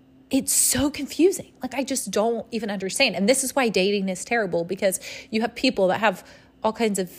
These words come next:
different thoughts and feelings, and you're meeting them for the first time. Like, you don't know them,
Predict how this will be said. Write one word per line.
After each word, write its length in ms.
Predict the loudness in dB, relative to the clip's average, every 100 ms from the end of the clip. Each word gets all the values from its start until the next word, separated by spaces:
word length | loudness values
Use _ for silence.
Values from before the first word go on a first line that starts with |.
| -20 -20 -6
different 340 | -4 -2 -2 2
thoughts 360 | 2 2 -2
and 120 | -4 2
feelings, 380 | 2 2 -2
and 140 | -2 -2
you're 140 | 0
meeting 420 | 0 2 2 0
them 140 | -2 -4
for 100 | -8
the 60 |
first 320 | -6 -6 -6 -4
time. 220 | -4 -4
Like, 180 | -6 -4
you 60 |
don't 280 | -4 -2 0
know 200 | 2 2
them, 360 | 2 0 -2